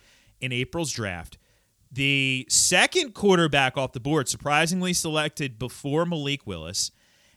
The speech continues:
And Ridder balled out at Cincinnati, man. Ridder, Ridder, for me, reminds me a lot of Ryan Tannehill, which is interesting because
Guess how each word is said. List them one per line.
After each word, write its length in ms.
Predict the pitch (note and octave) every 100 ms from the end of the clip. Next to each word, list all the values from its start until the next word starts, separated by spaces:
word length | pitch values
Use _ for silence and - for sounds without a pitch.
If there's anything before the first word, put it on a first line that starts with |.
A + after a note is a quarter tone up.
| -
And 280 | F#3 E3
Ridder 340 | E3+ B3 G#3+ D#4
balled 460 | C#3 E3+ G3 G3
out 260 | D3+ F3 D#3
at 140 | A2+
Cincinnati, 720 | - D3 C3+ A2 A#2+ A#2 E2+ E2
man. 400 | E2+ F2 F2+ F#2
Ridder, 540 | B2 D3 F#3+ A#3+ A3 - _
Ridder, 440 | C#3+ D#3+ D4 G4 B3+
for 260 | - G#3
me, 360 | F3+ F3+ F3+ D3+
reminds 420 | C3+ C3+ C#3+ C#3
me 80 | C#3+
a 40 |
lot 280 | A#2+ B2 C3+
of 100 | A2
Ryan 320 | A#2 A#2+ A#2
Tannehill, 460 | G#2+ A#2+ A#2+ A2 F#2+
which 160 | G#2
is 100 | C3
interesting 480 | C#3 E3 E3+ - C#3
because 320 | B2 B2 A#2+